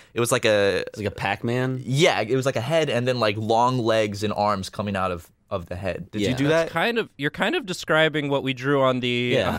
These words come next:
Speaker 3: <laughs> on
Speaker 1: On
Speaker 3: the
Speaker 1: the Drawfee
Speaker 3: episode.
Speaker 2: That's like
Speaker 1: episode.
Speaker 2: Hunter
Speaker 3: <laughs>
Speaker 2: Samp, dude.
Speaker 1: Yeah, dude.
Speaker 3: Yeah. Yeah, uh, spoilers,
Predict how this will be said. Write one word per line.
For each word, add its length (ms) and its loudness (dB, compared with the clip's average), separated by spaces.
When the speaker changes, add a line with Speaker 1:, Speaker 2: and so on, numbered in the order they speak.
Speaker 3:
<laughs> 100 4
on 120 4
Speaker 1:
On 60 4
Speaker 3:
the 80 6
Speaker 1:
the 40 6
Drawfee 180 4
Speaker 3:
episode. 320 4
Speaker 2:
That's 180 2
like 100 2
Speaker 1:
episode. 200 2
Speaker 2:
Hunter 200 4
Speaker 3:
<laughs> 60 0
Speaker 2:
Samp, 400 6
dude. 340 -2
Speaker 1:
Yeah, 240 -2
dude. 220 4
Speaker 3:
Yeah. 320 2
Yeah, 180 2
uh, 60 -8
spoilers, 760 2